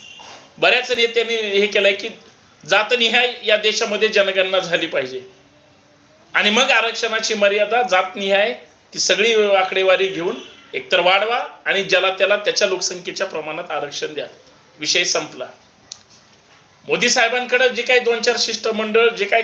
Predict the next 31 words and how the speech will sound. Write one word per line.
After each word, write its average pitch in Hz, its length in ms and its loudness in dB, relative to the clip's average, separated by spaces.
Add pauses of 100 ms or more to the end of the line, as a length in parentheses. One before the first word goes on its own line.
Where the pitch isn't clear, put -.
खासदार, 208 580 0
ज्यांच्या 196 300 0
संवेदना 208 500 0
जिवंत 202 360 -2
होते 190 240 -4
किंवा 214 240 -2 (680)
महाराष्ट्रातले 202 600 0
किंवा 208 220 -2
इतर 190 280 -2
राज्यातले, 180 560 -2 (380)
बघा 202 300 2
विषय 240 300 2
किती 226 260 -6
गंभीर 208 340 2
आहे. - 280 -4 (1120)
म्हणून 226 340 0 (400)
मित्रांनो, 202 420 0
जास्तीत 202 340 -4
जास्त 196 380 -2
शेअर 220 300 2
करा 208 280 -2 (340)
आणि 190 260 -2
सबस्क्राईब 190 540 0
करायला 156 320 -4
विसरू 143 300 -8
नका, 120 200 -20 (600)
कारण 190 240 0 (580)
विषय 185 320 0
फार 196 240 0
गरम 175 340 0
आहे. 139 200 -8